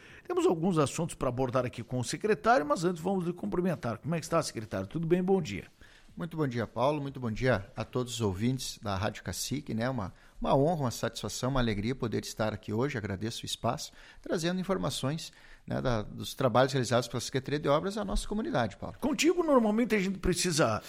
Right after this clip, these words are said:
Speaker 1: ir pontuando de forma meio que objetiva pra gente poder fazer uma boa parte de conteúdos que a gente tem pautado, secretário. E eu começo te perguntando, e a Tiradentes? Começamos já as obras ou não?
Speaker 2: Sim, mo-,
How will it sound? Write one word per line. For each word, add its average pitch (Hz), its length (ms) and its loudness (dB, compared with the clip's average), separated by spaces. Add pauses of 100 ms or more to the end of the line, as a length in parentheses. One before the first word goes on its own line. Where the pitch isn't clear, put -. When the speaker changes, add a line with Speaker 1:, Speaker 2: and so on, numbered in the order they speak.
(180)
Speaker 1:
ir 160 80 6
pontuando 175 720 4 (220)
de 143 240 2
forma 170 340 4
meio 160 240 4
que 170 140 2
objetiva 165 720 4 (260)
pra 160 140 4
gente 165 180 -4
poder 190 300 6
fazer 160 260 2
uma 175 200 2
boa 151 260 2
parte 151 340 0
de 139 100 -2
conteúdos 143 460 0
que - 80 -2
a 110 60 2
gente 131 160 -4
tem 123 140 -4
pautado, 185 500 2
secretário. 104 500 -6 (380)
E - 60 -2
eu 247 100 2
começo 202 360 4
te - 120 -6
perguntando, 185 640 0 (440)
e 202 120 8
a 247 60 8
Tiradentes? 214 840 2 (100)
Começamos 170 600 2
já 185 160 6
as 156 140 2
obras 214 340 2
ou 214 60 0
não? 135 240 -4 (180)
Speaker 2:
Sim, 135 720 2
mo-, 113 200 0